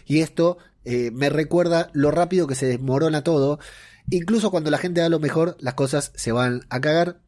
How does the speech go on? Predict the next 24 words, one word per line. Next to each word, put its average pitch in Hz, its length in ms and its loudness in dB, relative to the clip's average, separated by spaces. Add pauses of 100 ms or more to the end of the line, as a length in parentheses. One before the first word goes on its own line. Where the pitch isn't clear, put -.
(720)
Y 151 60 -2
le 147 100 4
va 156 100 0
a - 20 0
interpelar 147 480 0
a 151 100 -8
Hope 151 180 -2
por 135 160 0
el 120 60 0
futuro. 117 380 -4
"¿Realmente 175 400 0
crees 160 200 0
que 151 120 -4
existe 147 280 -4
un 123 60 0
futuro?", 156 340 0
le 117 120 2
va 120 60 2
a 120 40 0
preguntar 127 320 -2
a 151 40 -2
esta 127 200 -6
piba 131 300 0
que 123 260 0